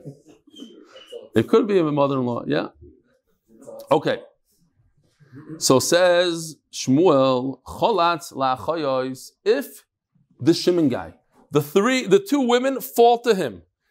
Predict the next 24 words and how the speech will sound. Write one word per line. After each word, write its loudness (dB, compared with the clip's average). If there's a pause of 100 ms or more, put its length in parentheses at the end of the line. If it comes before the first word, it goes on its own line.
It's 2
four 4
women -2
fall -10
to -16
him. -16 (360)
Two 4
of 2
the 4
women 2
are 2
sisters. -2 (720)
He -4
got 4
a -2
package -2
deal 0
here. -2
Four 4
women. -2 (960)
If 2
he 2
performs 0
chalitza, 0